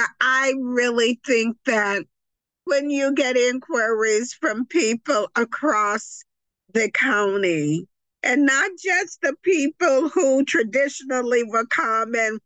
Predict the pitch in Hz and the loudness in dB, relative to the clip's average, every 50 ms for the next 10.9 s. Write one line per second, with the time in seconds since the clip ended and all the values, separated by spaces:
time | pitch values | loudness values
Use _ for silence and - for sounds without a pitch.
0 | _ _ _ _ - 214 247 254 262 269 - - 370 302 240 247 247 247 - 349 | _ _ _ _ 0 2 2 2 0 -4 -6 -6 -2 0 0 0 0 -2 -2 -2
1 | 285 240 240 233 240 220 240 233 220 208 233 240 - 277 349 381 339 311 302 294 | 0 0 0 0 0 -2 -2 -4 -2 -4 -4 -2 0 0 2 0 2 2 2 0
2 | 320 311 - - - 285 277 277 233 240 254 226 214 214 220 269 311 330 311 294 | 0 0 -2 -4 -2 0 0 0 0 0 -2 -2 -2 -2 -2 -2 -2 0 0 0
3 | 277 285 294 294 294 294 277 262 269 285 277 269 262 240 226 214 180 233 240 233 | 0 0 0 0 -2 -2 -2 0 0 2 2 2 0 -2 -4 -8 -8 -6 -2 -2
4 | - 220 190 226 214 202 185 - - 233 233 226 208 202 214 - - - - - | -2 -2 0 0 0 0 -2 -2 -2 0 2 2 2 2 0 -2 -4 -12 -18 -20
5 | _ _ 220 240 247 254 262 254 - - 240 254 240 247 247 254 - - 339 262 | _ _ -2 0 0 0 0 -2 -4 -2 0 0 2 2 0 -2 -4 -4 -2 0
6 | 226 233 226 220 226 226 220 226 226 226 220 214 214 214 214 220 - _ _ _ | 0 0 -2 -2 -2 0 0 0 2 2 2 2 0 0 -4 -10 -18 _ _ _
7 | _ _ _ _ _ _ - - 254 269 285 285 285 208 214 240 262 - 277 277 | _ _ _ _ _ _ 0 2 2 2 2 2 0 -2 -4 -6 -8 -4 -2 0
8 | 247 254 262 262 262 254 214 220 208 247 220 214 214 214 202 190 180 160 - _ | 0 2 2 0 0 -2 -6 -6 -4 -2 0 0 2 2 0 0 -2 -4 -6 _
9 | _ - - - _ _ _ _ _ _ _ _ _ _ _ _ - 220 214 233 | _ -20 -20 -20 _ _ _ _ _ _ _ _ _ _ _ _ -2 -2 -2 -2
10 | - - 262 214 202 196 190 196 - 220 208 202 190 185 180 175 170 175 | -2 0 2 2 2 2 0 0 0 0 0 2 2 0 0 0 -2 -4